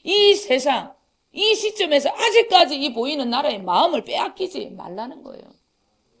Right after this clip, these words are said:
이 종말의 시대, 계시록이 이 세상 가운데 지금 펼쳐지고 있는데도 아직까지 이 보이는 세상의 마음을 빼앗기고 있는 것은 미련한 거예요. 어리석은 것입니다. 그것을 기억하셔야 합니다. 모든 거 다 버리셔야 합니다. 우리의 모든 우선은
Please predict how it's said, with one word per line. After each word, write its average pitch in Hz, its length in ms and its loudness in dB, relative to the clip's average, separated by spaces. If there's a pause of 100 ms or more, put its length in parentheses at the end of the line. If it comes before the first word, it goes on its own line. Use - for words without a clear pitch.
(260)
이 349 140 2
종말의 370 540 0
시대, 226 420 -6 (260)
계시록이 359 520 2
이 302 60 -4
세상 403 360 2
가운데 285 300 0
지금 226 160 -8
펼쳐지고 359 640 0
있는데도 233 600 -4 (280)
아직까지 415 580 6
이 320 100 -2
보이는 277 300 -6
세상의 240 380 -8
마음을 269 340 -6
빼앗기고 233 460 -6
있는 214 120 -10
것은 208 220 -10
미련한 - 540 -18
거예요. - 460 -14 (400)
어리석은 403 640 4
것입니다. 262 720 -6 (680)
그것을 - 300 -12
기억하셔야 - 500 -16
합니다. - 380 -20 (360)
모든 403 520 4
거 339 120 -2
다 233 180 -2
버리셔야 285 460 -6
합니다. 226 340 -10
우리의 330 240 0
모든 370 460 2
우선은 254 400 -2